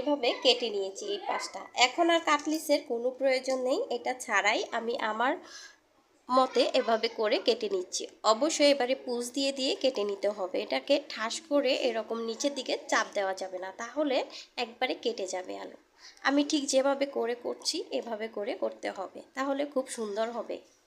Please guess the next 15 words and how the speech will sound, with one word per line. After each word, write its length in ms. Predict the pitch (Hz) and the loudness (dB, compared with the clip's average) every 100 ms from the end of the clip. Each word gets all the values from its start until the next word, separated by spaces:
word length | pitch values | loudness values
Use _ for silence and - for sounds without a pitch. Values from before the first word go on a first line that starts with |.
| _ _ - _ _ 679 640 - _ _ _ 370 381 427 - 440 480 - _ 494 508 523 - - _ 381 - - _ _ _ _ | _ _ -20 _ _ -20 -20 -20 _ _ _ -20 -20 -20 -20 _ -20 -20 _ -14 -10 -10 -14 -20 _ -20 -20 -20 _ _ _ _
আমি 160 | 294 320 302 285 | 0 2 4 4
এভাবে 300 | 320 294 294 294 | 4 4 2 2
করে 240 | 214 214 277 - | -4 0 0 2
আলুগুলোকে 560 | 240 233 240 247 - 226 - | -2 -4 -4 -4 -4 -4 -4
কেটে 240 | 214 190 180 | -6 -6 -8
নেব। 160 | 185 - - - _ _ _ _ - 359 - _ _ _ _ _ _ _ | -8 -10 -12 -14 _ _ _ _ -20 -20 -20 _ _ _ _ _ _ _
পাশটাকেও 640 | 330 339 330 359 359 240 403 | -4 -2 0 -4 -2 -2 -2
কেটে 280 | 294 247 214 | 0 0 -2
নিয়েছি, 500 | 208 202 196 196 - - - 370 - _ _ _ _ _ _ _ | -6 -6 -6 -8 -4 -2 -4 -8 -20 _ _ _ _ _ _ _
ঠিক 120 | 330 294 | -6 4
এরকম 380 | - 247 269 294 294 | 6 6 6 4 6
হয়েছে, 420 | 294 285 294 - 311 659 - | 6 6 6 2 2 2 0
একদমই 400 | 233 220 339 294 427 | -2 2 4 6 6
কেটে 260 | 277 247 214 | 6 4 2
যায়নি। 380 | 202 190 190 | 0 0 -2